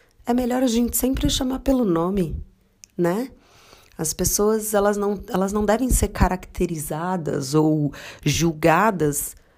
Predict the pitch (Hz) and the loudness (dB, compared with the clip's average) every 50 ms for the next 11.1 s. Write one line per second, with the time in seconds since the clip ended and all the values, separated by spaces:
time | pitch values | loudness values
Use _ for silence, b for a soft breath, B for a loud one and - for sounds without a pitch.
0 | b b b - 214 240 254 247 - 247 277 269 277 - - 156 143 131 123 123 | b b b 0 0 0 0 0 2 2 2 2 2 2 2 2 2 2 0 -6
1 | 131 113 107 107 107 - - - - - - - - - - 151 170 180 - - | -8 -8 -8 -10 -10 -10 -10 -6 -2 -2 -2 -2 -2 -4 -4 -2 0 0 2 2
2 | 202 196 190 196 220 262 277 - - - - - - - 196 190 190 190 - 277 | 4 4 4 4 4 2 0 -2 -4 -4 -4 -6 -4 -2 -2 -2 -2 -4 -4 -4
3 | 285 - - 294 277 240 214 170 165 - - - - - B B B B B B | -4 -2 0 0 0 0 -2 -4 -6 -8 -8 -8 -10 -10 B B B B B B
4 | B B B B B B B B _ _ - 175 185 175 170 190 220 240 247 233 | B B B B B B B B _ _ -2 0 2 4 4 4 4 4 4 2
5 | 180 170 170 151 - - 156 147 - - 160 151 143 147 - 151 165 190 190 190 | 2 2 0 0 0 -2 -2 -2 -2 -2 -4 -2 0 0 0 0 0 0 0 0
6 | 185 180 185 - - - - - - 147 131 123 139 147 170 196 202 190 180 - | 0 -2 -2 -2 -4 -4 -4 -2 -4 -4 -2 -2 0 2 2 4 4 2 2 0
7 | - - - 135 147 175 185 170 160 156 160 170 175 - - - 165 151 151 185 | -2 -2 -2 -2 -2 -2 -2 -2 -2 -4 -4 -2 0 2 4 4 4 4 2 0
8 | 220 247 240 - - - 175 175 175 160 143 123 120 135 156 170 180 170 - - | 2 2 2 2 2 0 0 0 -2 -4 -4 -4 -2 -2 0 0 0 0 0 -2
9 | - - - - - - B B B B B B B B B B - 262 277 269 | -2 -2 -4 -6 -8 -8 B B B B B B B B B B -2 0 0 0
10 | 262 - - 262 240 247 233 220 220 180 175 175 175 185 190 196 202 208 - - | 0 -2 -2 0 0 -2 -2 -2 0 0 2 2 2 2 0 0 -2 -6 -8 -10
11 | - | -12